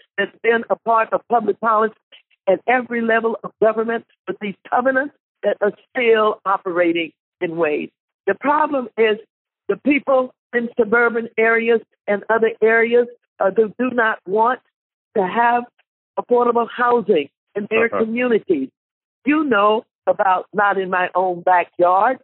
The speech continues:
Speaker 1: These are public policies. This has
Speaker 2: Uh-huh.
Speaker 1: nothing to do with a Democrat or a Republican saying, "I'll find you a unit." This is about what you saw the protesters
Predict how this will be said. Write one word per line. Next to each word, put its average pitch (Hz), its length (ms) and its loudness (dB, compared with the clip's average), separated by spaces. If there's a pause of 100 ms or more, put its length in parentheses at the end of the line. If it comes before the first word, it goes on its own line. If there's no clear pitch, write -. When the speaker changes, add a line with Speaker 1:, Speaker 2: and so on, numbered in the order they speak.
(360)
Speaker 1:
These 294 260 0
are 240 80 0
public 233 400 -2
policies. 233 480 -2 (300)
This 302 120 -6
has 240 220 0
Speaker 2:
Uh-huh. 190 100 -6
Speaker 1:
nothing 262 340 -6
to 262 80 -6
do 254 320 -4 (220)
with 196 140 -10
a 208 60 -2
Democrat 247 640 -2
or 208 160 -2
a - 40 -2
Republican 202 640 -2 (260)
saying, 226 200 -2
"I'll 208 280 0
find 226 300 -2
you 214 140 0
a 180 40 -2
unit." 180 400 -4 (380)
This 294 160 -2 (160)
is 226 140 0 (140)
about 226 520 0
what 220 180 -2
you 220 180 -8
saw 233 180 2
the 214 100 -2
protesters 226 680 -2